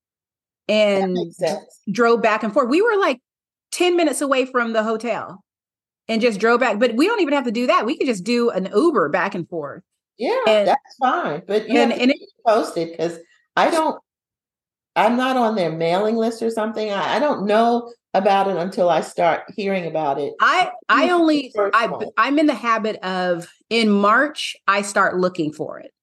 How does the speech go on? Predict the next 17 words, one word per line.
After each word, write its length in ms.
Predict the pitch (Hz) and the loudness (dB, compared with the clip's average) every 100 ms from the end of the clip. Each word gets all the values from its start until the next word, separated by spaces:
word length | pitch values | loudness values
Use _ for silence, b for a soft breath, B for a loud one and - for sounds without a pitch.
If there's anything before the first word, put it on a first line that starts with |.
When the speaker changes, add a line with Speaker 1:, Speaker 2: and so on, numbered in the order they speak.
| _ | _
Speaker 2:
to 100 | - | -6
see 160 | 190 214 | 0 2
what 140 | 185 180 | 2 0
the, 60 | 160 | -2
like, 200 | 175 175 | 0 2
what 160 | 180 196 | 2 2
are 80 | 196 | 2
the 100 | 175 | 2
dates 380 | 175 170 - - | 2 0 -4 -8
this 220 | 160 - | -8 -6
year? 340 | 156 - - _ _ _ _ _ - | -8 -8 -20 _ _ _ _ _ -4
And 200 | 180 180 | 0 2
then, 360 | 190 196 185 180 | 2 4 4 2
Speaker 1:
All 60 | |
right. 140 | 185 180 - | 2 -2 -4
Speaker 2:
um, 480 | 175 165 165 160 - _ - | -2 -2 -2 -8 -12 _ -16
once 520 | 180 208 220 208 - | -2 0 0 -2 -6